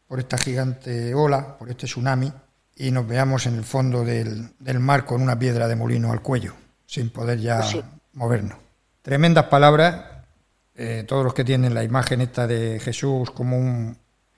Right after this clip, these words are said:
Speaker 1: un Dios, un hombre bondadoso y amable, que lo era, y que pasó por el mundo haciendo el bien, pues en boca de él estas palabras suenan ter-,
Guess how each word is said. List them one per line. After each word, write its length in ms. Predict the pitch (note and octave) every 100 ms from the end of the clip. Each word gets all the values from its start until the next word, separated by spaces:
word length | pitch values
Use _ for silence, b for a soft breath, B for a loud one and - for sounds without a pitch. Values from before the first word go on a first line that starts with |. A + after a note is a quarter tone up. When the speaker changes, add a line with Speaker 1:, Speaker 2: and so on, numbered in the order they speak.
| _ _ _
Speaker 1:
un 180 | B2+ B2
Dios, 560 | B2+ C3+ B2+ B2+ A#2 A#2+
un 100 | A#2+
hombre 320 | C#3 B2+ B2
bondadoso 720 | A#2+ A#2+ A2+ C3+ C3+ - A#2+
y 60 | A#2
amable, 360 | A#2+ C3+ C3+
que 220 | C3+ G#2+ G#2
lo 300 | G2+ G2+ G#2+
era, 360 | A#2 A#2 - _ _ _ _ _ _ -
y 100 | A2+
que 120 | A2+
pasó 260 | A#2 C3
por 120 | B2 A#2+
el 80 |
mundo 240 | A#2 B2+ A#2
haciendo 300 | A2+ A#2+ B2
el 60 |
bien, 360 | A#2+ B2+ C3+ - _ - _ _ _ _
pues 280 | C3 A#2+ -
en 120 | A#2
boca 300 | B2 B2+ C#3+
de 300 | C3+ C3 C3
él 240 | C3 C#3 - _
estas 260 | - - -
palabras 380 | A#2+ A#2 A#2
suenan 380 | - C3 A#2+ A2+
ter-, 240 | - -